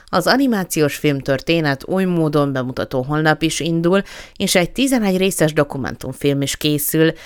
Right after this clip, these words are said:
Ezen kívül a magyar animáció áll majd a középpontban a felújított filmek legnagyobb magyar fesztiválján, a szeptember tizenhét és huszonkettő között szervezett budapesti klasszikus filmmaratonon is.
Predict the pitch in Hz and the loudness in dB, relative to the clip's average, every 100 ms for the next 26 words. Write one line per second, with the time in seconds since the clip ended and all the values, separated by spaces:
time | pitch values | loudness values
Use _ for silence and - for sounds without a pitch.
0 | - - - 185 170 202 240 208 190 196 | -20 -14 -4 2 2 2 2 4 2 4
1 | 180 165 156 147 135 - 151 131 135 135 | 2 2 0 -2 -4 -2 2 4 4 2
2 | 135 135 170 - 175 170 160 165 151 175 | -2 0 -2 0 2 2 2 2 2 2
3 | 190 165 160 143 131 - - - 220 180 | 2 2 2 2 0 -6 -8 -2 0 2
4 | 151 - 156 143 143 127 131 139 143 139 | 0 -2 -2 -2 -2 -2 -2 -2 0 0
5 | - 156 - 151 147 143 151 147 151 - | 2 0 2 0 2 4 4 2 -2 -14
6 | - - 160 - 165 143 135 - 214 208 | -20 -4 -2 0 2 2 0 -2 0 2
7 | 185 202 160 - 165 143 135 127 123 - | 2 0 0 -2 -2 -2 -2 -4 -4 -4
8 | 127 127 - 196 180 143 139 151 202 196 | -2 -2 0 0 2 2 0 0 -2 0
9 | 151 139 123 - 175 - 143 135 - - | 0 0 -4 0 -2 -2 -4 -4 -6 -4
10 | 131 127 117 131 113 - - - - | -2 -2 -6 -8 -10 -12 -14 -14 -14